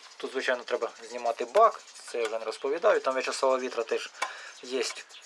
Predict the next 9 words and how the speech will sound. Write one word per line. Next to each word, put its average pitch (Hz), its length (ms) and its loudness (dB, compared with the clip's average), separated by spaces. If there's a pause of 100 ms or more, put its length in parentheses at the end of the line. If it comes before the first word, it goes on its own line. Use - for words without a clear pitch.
(640)
відео 202 360 2
повністю, 156 440 2
як 135 120 4
це 135 100 0
все 131 220 0
робиться, 208 380 4
як 135 160 4
знімається 120 520 -2
бак, - 400 4